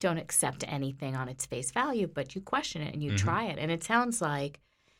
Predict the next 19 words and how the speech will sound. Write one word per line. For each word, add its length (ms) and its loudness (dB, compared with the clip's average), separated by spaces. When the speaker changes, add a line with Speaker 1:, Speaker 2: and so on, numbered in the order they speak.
Speaker 1:
you 400 2
looked 260 6
at 100 4
all 140 2
of 80 0
these 160 -2
different 360 -4
traditions. 840 -2
And 160 -2
I'm 80 -2
so 160 2
curious, 580 0
you 80 -4
know, 80 -4
how 200 -2
you 160 -2
found 280 -2
your 80 -4
teachers 1040 -2